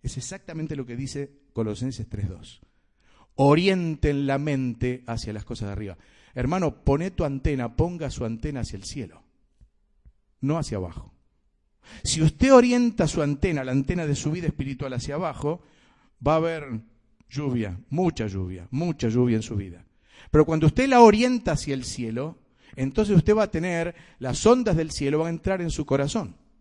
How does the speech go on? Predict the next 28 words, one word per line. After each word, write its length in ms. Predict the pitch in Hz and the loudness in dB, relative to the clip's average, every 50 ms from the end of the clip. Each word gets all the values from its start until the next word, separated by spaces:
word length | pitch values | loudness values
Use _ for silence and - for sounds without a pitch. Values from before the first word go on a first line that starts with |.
| _ _ _ _ _ _ _ _ _ _ _ _ _ _ | _ _ _ _ _ _ _ _ _ _ _ _ _ _
Y 120 | - 123 | -8 -6
Dios 240 | 120 147 202 196 175 | 0 2 4 6 6
va 40 | 190 | 4
a 40 | 185 | 4
hablar 240 | 180 190 208 240 233 | 2 0 0 0 0
a 60 | 175 | -2
su 120 | - 165 156 | -4 -4 -4
corazón 460 | 143 127 127 127 - 196 135 90 - _ _ _ _ - | -4 -4 -4 -4 -6 -6 -8 -10 -12 _ _ _ _ -10
y 100 | 131 123 | -6 -4
va 100 | 127 139 | -4 -4
a 20 | |
hacerle 380 | - - 165 151 143 139 120 - _ _ _ - | -4 -4 -4 -4 -4 -6 -8 -10 _ _ _ -12
vivir 380 | 151 135 135 127 165 185 180 | -8 -6 -6 -4 -4 -6 -6
una 220 | 175 143 135 127 143 | -6 -8 -8 -6 -6
vida 360 | 151 151 131 135 151 156 - _ _ _ - | -8 -6 -8 -8 -8 -10 -14 _ _ _ -2
tal 240 | - 185 208 208 - | -2 0 0 -2 -2
como 220 | - 151 143 143 | -4 -4 -2 -4
dice 200 | 147 147 - 143 | -4 -4 -4 -4
la 100 | 123 127 | -4 -4
Biblia, 340 | 147 135 110 107 107 104 113 | -4 -4 -6 -6 -8 -8 -6
una 160 | 117 123 127 | -6 -6 -6
vida 280 | 135 160 160 147 139 139 | -6 -6 -6 -8 -8 -8
en 240 | - 147 151 156 151 | -10 -10 -10 -10 -10
santidad. 600 | - - 131 135 135 131 135 131 131 131 90 - - - _ _ _ _ _ _ _ _ _ _ _ _ _ _ _ _ _ _ _ _ _ _ _ _ - | -12 -12 -12 -12 -10 -10 -10 -10 -10 -10 -12 -16 -20 -20 _ _ _ _ _ _ _ _ _ _ _ _ _ _ _ _ _ _ _ _ _ _ _ _ -4
Poned 320 | 123 123 131 147 165 170 | -2 0 0 0 -2 -2
la 120 | 160 147 | -4 -2
mira, 320 | 151 151 127 107 101 92 92 | -2 -2 -2 -4 -6 -10 -12
recuerde, 520 | - 120 113 160 143 120 104 90 - - | -14 -10 -8 -6 -6 -6 -6 -8 -12 -16